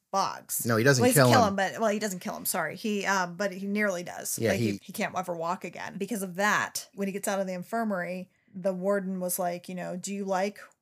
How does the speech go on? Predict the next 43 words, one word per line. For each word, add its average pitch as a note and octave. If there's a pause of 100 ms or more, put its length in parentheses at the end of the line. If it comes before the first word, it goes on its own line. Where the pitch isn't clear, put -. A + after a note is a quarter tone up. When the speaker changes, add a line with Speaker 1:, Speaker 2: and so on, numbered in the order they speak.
(180)
Speaker 1:
working G3
in F#3+ (840)
the, F#3
um, F3+ (120)
laundry?" G3
And F#3+
he F#3+
was F#3
like, F3
"No." F#3+
And F3+
he F#3
was F3+
like, F#3
"Well, F#3+
maybe F#3+
we F3+
can -
find F#3
you F3
something F3
more F3+
suitable." F#3+
So -
then A3
that's A3
when G#3
he G3
goes G3+
to G3+
the F3
library, F3+
and F#3+
that's G3
when F#3 (400)
the G3
first G3
guy F3+
comes F#3
in F#3
and F3
was F3+
like, F3